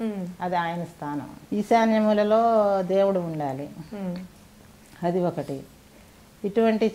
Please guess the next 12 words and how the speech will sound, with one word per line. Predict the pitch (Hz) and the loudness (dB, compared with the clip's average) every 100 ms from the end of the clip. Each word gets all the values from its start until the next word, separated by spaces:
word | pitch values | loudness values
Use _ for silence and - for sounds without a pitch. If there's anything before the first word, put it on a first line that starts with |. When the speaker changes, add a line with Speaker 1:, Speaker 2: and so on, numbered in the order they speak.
| 196 | -2
Speaker 2:
చెప్పినప్పుడు | 196 240 254 240 185 185 196 | -2 0 0 2 2 4 2
నైరుతి | 196 190 214 220 220 | 2 2 2 4 2
మూలేమో | 208 202 190 190 | 2 0 0 0
ఎత్తుగా | 208 180 - 196 185 | 0 -2 0 2 2
ఉండాలి | 175 160 156 160 | 0 -2 -2 -4
అంటారు. | 156 143 131 120 - - - - - - - 202 | -6 -6 -8 -12 -16 -20 -20 -20 -20 -20 -18 -12
Speaker 1:
మ్మ్. | 196 185 180 | -8 -8 -6
Speaker 2:
ఇవన్నీ | 202 196 190 240 269 | 0 2 4 4 4
కూడా | 254 226 214 | 6 8 8
గాలి | 233 190 175 220 254 | 6 6 8 8 8
మన | 240 226 | 4 4
లోపలికి, | 202 185 214 226 233 233 233 220 | 4 4 6 4 4 4 4 2